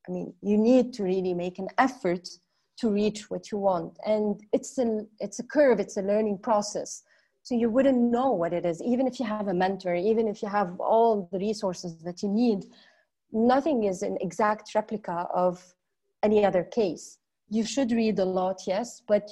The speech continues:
you should also be open to create your own path.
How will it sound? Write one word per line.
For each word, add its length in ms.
you 160
should 260
also 240
be 340
open 380
to 100
create 400
your 200
own 140
path. 300